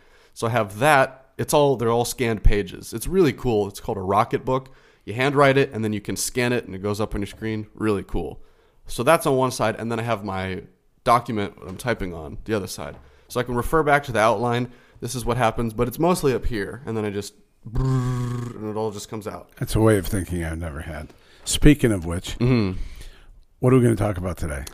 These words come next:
Speaker 1: Well,
Speaker 2: What, what do you wanna talk about today?
Speaker 1: Well, we wanted to talk about making peace and beyond again. We wanted to touch specifically on,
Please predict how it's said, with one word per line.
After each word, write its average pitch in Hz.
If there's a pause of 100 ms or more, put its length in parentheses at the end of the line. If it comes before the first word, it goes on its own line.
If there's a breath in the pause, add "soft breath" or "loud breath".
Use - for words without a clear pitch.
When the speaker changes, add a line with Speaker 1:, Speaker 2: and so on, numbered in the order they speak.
Speaker 1:
Well, 123
Speaker 2:
What, 127
what 135
do 131
you 139
wanna 123
talk 101
about 82
today? -
Speaker 1:
Well, 131
we 165
wanted 180
to 113
talk 120
about 104
making 120
peace - (120)
and 98
beyond 107
again. 90
We 127
wanted 151
to 104
touch -
specifically 123
on, 104